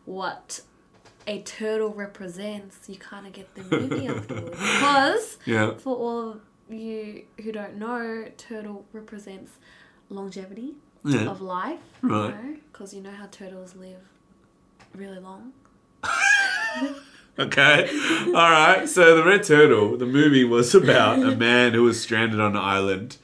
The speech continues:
Speaker 1: Yes.
Speaker 2: And he's trying to escape. He builds a raft, but, uh, a turtle keeps destroying his raft.
Speaker 1: Yes.
Speaker 2: And he has to swim back to the island.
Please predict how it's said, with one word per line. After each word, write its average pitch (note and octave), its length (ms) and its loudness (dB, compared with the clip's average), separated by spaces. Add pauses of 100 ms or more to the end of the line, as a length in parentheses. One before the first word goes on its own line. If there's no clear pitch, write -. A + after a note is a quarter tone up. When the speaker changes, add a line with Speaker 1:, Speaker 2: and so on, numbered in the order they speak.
Speaker 1:
Yes. - 520 -8
Speaker 2:
And A2 600 -2 (240)
he's A2+ 220 -6
trying A#2+ 240 2
to B2 80 0
escape. G#2 520 -4 (220)
He G#2 140 -8
builds A2+ 320 0
a A2 40 4
raft, G2 540 0 (200)
but, G#2+ 280 2
uh, G#2 380 2
a G#2 40 -10
turtle C3+ 360 4
keeps A#2 280 -4
destroying A2 520 -2
his F#2+ 200 -6
raft. F2+ 400 -6
Speaker 1:
Yes. - 460 -12
Speaker 2:
And G#2+ 180 -2
he A2 60 -2
has A2+ 140 0
to G#2+ 80 -6
swim A#2+ 280 -2
back G#2+ 220 2
to G#2+ 100 -4
the G2 80 0
island. F2+ 580 -4